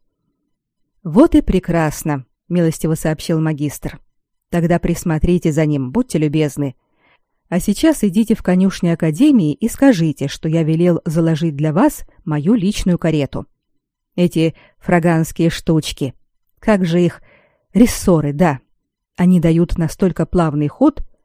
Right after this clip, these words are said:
что вас не растрясёт и не укачает».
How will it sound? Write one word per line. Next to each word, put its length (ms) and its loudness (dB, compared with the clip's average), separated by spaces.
что 240 -2
вас 240 0
не 80 2
растрясёт 680 -2
и 100 4
не 120 8
укачает». 760 -6